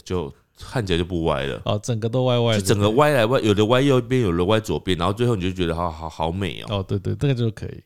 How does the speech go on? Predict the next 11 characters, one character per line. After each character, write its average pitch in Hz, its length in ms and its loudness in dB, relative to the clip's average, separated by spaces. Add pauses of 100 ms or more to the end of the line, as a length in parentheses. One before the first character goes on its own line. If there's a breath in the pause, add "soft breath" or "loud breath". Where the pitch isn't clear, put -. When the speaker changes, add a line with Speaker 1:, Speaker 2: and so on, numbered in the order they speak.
(140)
Speaker 1:
对 64 180 -4
啊。 80 140 -6 (500 loud breath)
好， 98 220 -4
接 135 160 -4
下 139 100 -2
来 101 80 2
这 101 120 -2
个 92 160 0
人 78 140 -2
他 85 140 -4
说 85 360 -4